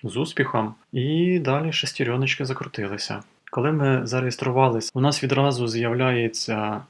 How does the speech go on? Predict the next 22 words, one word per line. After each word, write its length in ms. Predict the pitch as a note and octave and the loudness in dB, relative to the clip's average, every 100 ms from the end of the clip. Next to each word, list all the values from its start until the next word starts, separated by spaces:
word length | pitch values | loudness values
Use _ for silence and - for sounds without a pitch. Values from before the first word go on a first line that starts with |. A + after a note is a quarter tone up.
| _ | _
один 420 | C3 A2+ B2 A#2 A2+ | -2 2 2 2 0
із 460 | A#2 A2+ - - _ _ | 0 0 -2 -10 _ _
апі 320 | B2 A2+ B2 | -2 0 -2
ключів. 600 | A2+ A#2 A2 B2+ E3+ - - | -2 0 2 2 -2 -6 -8
Для 160 | B2 C3+ | 0 2
формування 540 | E3 B2+ B2 C3 B2 | 4 2 2 2 0
запитів, 680 | A2+ C3+ C3+ A2+ - A2 G#2+ | 0 -2 -2 -8 -4 -4 -4
е, 260 | A2+ A2 G#2+ | -4 -4 -4
їх 180 | A2 - | -6 -6
повинно 320 | A2 A2+ G#2+ | -4 0 -2
бути 260 | G#2 G#2 A2 | -4 -6 -6
два. 320 | G2+ A2+ E3 | -2 -2 -2
Перший 320 | - - - A2+ | 0 2 2 2
формується 580 | A#2+ A2+ A2+ G#2+ - | 0 2 2 0 0
автоматом, 640 | G#2+ - A2 G#2 A#2 A#2 G#2+ | -4 -2 -2 0 -2 -2 -4
коли 280 | A#2 G#2+ A2 | -2 -2 -2
ви 120 | G#2+ | -2
вказуєте 680 | - A2 G#2+ G#2 G#2 G#2 G#2 | -6 -4 -4 -2 -4 -4 -4
організацію, 720 | G#2 G#2 G2+ G2+ G2+ - A#2 | -2 -2 -4 -4 -6 -6 -6
до 100 | B2 | -2
якої 400 | C3 C3 D3 C#3+ | -4 -4 -6 -6
ви 360 | C#3+ C#3+ C#3+ | -4 -4 -4